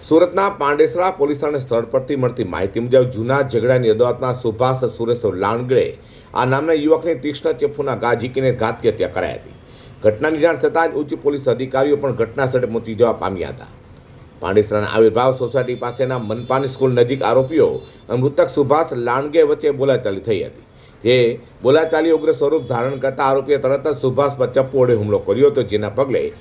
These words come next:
સુભાષનું ઘટના સ્થળે જ કરુણ મોત નીપજવા પામ્યું હતું. ઘટનાની જાણ થતાં જ પાંડેસરા પોલીસનો કાફલો તાત્કાલિક ઘટના સ્થળે દોડી જવા પામ્યો હતો. પોલીસે મૃતદેહનો કબજો મેળવી કાયદેસરની કાર્યવાહી હાથ ધરી હતી. પોલીસના પ્રાથમિક અનુમાન મુજબ આ હત્યા પાછળનું કારણ જૂની અદાવત હોઈ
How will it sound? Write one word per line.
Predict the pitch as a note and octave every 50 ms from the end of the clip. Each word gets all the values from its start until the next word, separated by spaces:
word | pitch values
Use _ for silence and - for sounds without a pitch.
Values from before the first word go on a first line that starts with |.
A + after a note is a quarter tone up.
| - - - - -
સુભાષનું | A2 A2 B2+ C3+ C#3 C3 C3 A#2+ G2+ F#2+
ઘટના | A2 - - A#2+ A#2 A2+
સ્થળે | - B2 B2+ B2 A#2+ A#2
જ | A#2 -
કરુણ | B2+ B2+ B2+ A#2+ A2 A#2+
મોત | C#3 C#3 -
નીપજવા | G2+ F#2 F2 F#2+ G2 F#2+ F2 F2+
પામ્યું | G2+ G#2 F#2+ E2 C2+ B1+
હતું. | - - - - - - - - - - - - -
ઘટનાની | F#2 F#2 D#2+ - G2+ G2 G2+ G2
જાણ | G#2 G2+ G2+ G2+
થતાં | G#2+ G2+ - A2+ A2+ A2
જ | G#2 -
પાંડેસરા | G#2 A2 A2+ A2 A2 B2 A#2 A2+
પોલીસનો | - A#2+ A2+ A2+ - A2+ G#2 - G2
કાફલો | G#2+ G#2 A#2+ A#2+ A2
તાત્કાલિક | A2+ A2 A2+ A2+ - C#3 C#3 D3 C#3+ -
ઘટના | A#2+ A2 - - C#3+ C#3
સ્થળે | B2+ C3 B2+ B2+
દોડી | A#2+ A#2 A2+ A2 A#2+
જવા | A#2+ A2+ - F#2
પામ્યો | F#2 A2 C3+ D3+ -
હતો. | - - - D#2 - - - - - - - -
પોલીસે | - C3+ C3+ D3+ C#3
મૃતદેહનો | B2+ C3 D3 C#3+ C#3+ E3 E3+ F3 F3 F3
કબજો | - C#3 C3 B2 D3+ D3+ C#3+
મેળવી | D3 D3 D3+ D#3 - B2+
કાયદેસરની | B2 C3 C#3 D3 C3+ - C3+ C#3 - C3+
કાર્યવાહી | B2 A2 G#2 F#2 E2 D2+
હાથ | - A2+
ધરી | G#2 F#2 E2+ C2+
હતી. | - - - - - - - - - - - -
પોલીસના | C3+ D3 D3 D3 F3 E3
પ્રાથમિક | D#3+ D3 C#3+ C#3+ C#3+ C#3 F3+ F#3+ - D#3
અનુમાન | D#3+ D#3+ E3 F3 F3+ E3+
મુજબ | E3+ E3+ E3+ E3+ E3
આ | D#3+ C3+ B2+
હત્યા | C3 - E3 E3 - -
પાછળનું | C3+ C3 C3 C#3 B2+ B2 A#2+
કારણ | - A#2 B2 B2+ C3+ B2+ -
જૂની | - A2 A#2+ C3+ D3+ D3
અદાવત | C3+ C#3+ D3 C#3+ C3 A2
હોઈ | A2 G#2